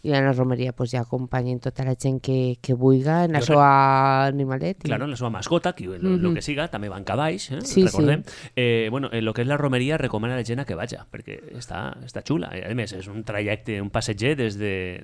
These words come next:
Speaker 2: des de l'església fins l'ermiteta de Sant Antoni.
Speaker 1: Sí, sí, és un passeig i, a més, és
Speaker 2: Te'l
Speaker 1: molt
Speaker 2: passes
Speaker 1: xulo
Speaker 2: bé,
Speaker 1: i
Speaker 2: hi ha
Speaker 1: molt
Speaker 2: musiqueta,
Speaker 1: entretingut,
Speaker 2: n'hi ha
Speaker 1: acompanya, mos acompanya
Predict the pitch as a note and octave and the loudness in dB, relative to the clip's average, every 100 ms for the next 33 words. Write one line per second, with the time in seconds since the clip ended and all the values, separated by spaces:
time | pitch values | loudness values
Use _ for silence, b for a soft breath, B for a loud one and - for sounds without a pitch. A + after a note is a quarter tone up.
0 | G2+ F#2+ F2+ F2+ F2+ E2 E2+ F#2+ A2 A2 | -16 -18 -16 -14 -14 -14 -12 -8 -4 -2
1 | B2 D3 - A2 G2+ G2+ G2 G2 G#2 G2 | -2 -2 -2 -4 -6 -8 -8 -6 -6 -6
2 | F#2 G#2+ G2+ A#2+ C3 G#2 - D#3 - D3+ | -8 -6 -6 -6 -8 -10 -2 0 4 4
3 | D3+ D3+ D3+ D3 C#3+ D#3 E3 C#3+ D3+ D#3 | 6 4 2 0 2 2 2 2 0 2
4 | E3 C#3+ F3 G#3 - - F3 G#3+ G3+ F3 | 4 4 6 4 4 6 8 8 4 2
5 | F3 F3+ F3+ E3+ F3+ F#3+ G3+ A3 G3 F3 | 0 0 2 2 6 8 10 8 4 2
6 | F3 E3 E3 F3 E3+ E3 E3 D#3+ D#3 D3 | 0 2 0 2 0 0 0 0 -2 -2
7 | C#3+ C#3+ D3 D3 | -4 -4 -4 -4